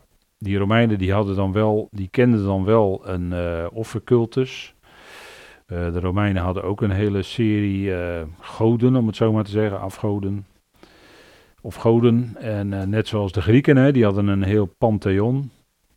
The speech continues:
Een, eh, heel, eh, veel godendom met veel, eh, mythologische verhalen. Die dan, eh, ook, eh, weer aanleiding geven tot het maken van allerlei films enzovoort. Weet u wel.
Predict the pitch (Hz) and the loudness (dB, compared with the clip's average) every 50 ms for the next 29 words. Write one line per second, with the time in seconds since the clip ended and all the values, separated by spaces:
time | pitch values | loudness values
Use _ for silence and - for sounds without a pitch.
0 | _ _ _ 101 95 92 92 90 90 90 87 85 85 85 87 92 98 98 90 90 | _ _ _ -6 -6 -4 -4 -4 -4 -4 -4 -6 -6 -6 -6 -6 -6 -4 -6 -6
1 | 87 85 80 - - 92 87 85 90 104 110 110 101 101 98 98 101 101 95 92 | -6 -8 -8 -8 -8 -8 -6 -4 -4 -4 -4 -2 -4 -4 -4 -4 -4 -4 -4 -6
2 | 87 - - 107 98 98 95 92 90 87 85 82 87 92 98 95 - 95 92 104 | -8 -6 -4 -4 -2 -2 -2 -4 -4 -6 -6 -6 -6 -6 -6 -6 -6 -6 -4 -4
3 | 107 95 - - 98 - 104 92 85 87 85 87 101 110 110 107 110 113 113 - | -4 -4 -6 -10 -8 -8 -8 -6 -6 -6 -6 -6 -6 -6 -6 -6 -6 -8 -10 -12
4 | _ _ _ _ _ - - - - - - - - - _ _ _ 98 92 90 | _ _ _ _ _ -20 -20 -20 -20 -20 -20 -20 -20 -20 _ _ _ -8 -8 -6
5 | 87 90 90 90 90 90 90 87 87 90 92 - 98 101 98 - - 101 95 90 | -4 -4 -4 -4 -4 -4 -4 -4 -4 -6 -6 -6 -6 -6 -6 -6 -6 -6 -6 -4
6 | 95 95 95 95 98 98 98 98 92 92 98 90 87 98 95 92 85 85 - 104 | -4 -6 -6 -6 -6 -4 -4 -4 -4 -4 -4 -4 -2 -2 -4 -4 -6 -8 -10 -10
7 | 90 - 92 90 101 98 95 92 - 92 92 98 98 90 98 98 98 92 90 87 | -10 -8 -6 -4 -4 -4 -4 -4 -6 -8 -10 -8 -6 -6 -6 -6 -4 -6 -6 -8
8 | 85 - - - 123 127 131 127 - - 123 110 107 95 101 95 95 110 110 107 | -8 -4 4 4 4 6 4 0 -2 -2 -2 -2 -2 -2 -4 -2 0 0 0 -2
9 | - - - - _ _ 95 90 90 92 92 95 95 95 95 | -4 -8 -20 -20 _ _ -8 -6 -6 -4 -4 -4 -4 -4 -6